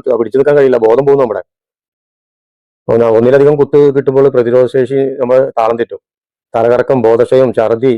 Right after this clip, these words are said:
ഇങ്ങനത്തെ രോഗലക്ഷണങ്ങളൊക്കെ കാണിക്കും. ഇം-, അതായത് നമ്മുടെ ശരീരത്തിന്റെ ഇമ്മ്യൂണിറ്റി പവർ നഷ്ടപ്പെടുകയാണ്.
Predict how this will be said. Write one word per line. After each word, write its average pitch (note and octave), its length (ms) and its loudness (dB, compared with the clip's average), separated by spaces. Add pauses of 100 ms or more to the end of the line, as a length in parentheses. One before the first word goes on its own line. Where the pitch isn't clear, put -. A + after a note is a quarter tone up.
ഇങ്ങനത്തെ A#2 280 -2 (460)
രോഗലക്ഷണങ്ങളൊക്കെ B2+ 1040 0
കാണിക്കും. A2 280 -4 (640)
ഇം-, B2 280 2 (280)
അതായത് C#3+ 200 2
നമ്മുടെ D3+ 160 2 (140)
ശരീരത്തിന്റെ C#3 420 0
ഇമ്മ്യൂണിറ്റി C3+ 440 -4
പവർ C#3 140 2 (200)
നഷ്ടപ്പെടുകയാണ്. A#2 480 -4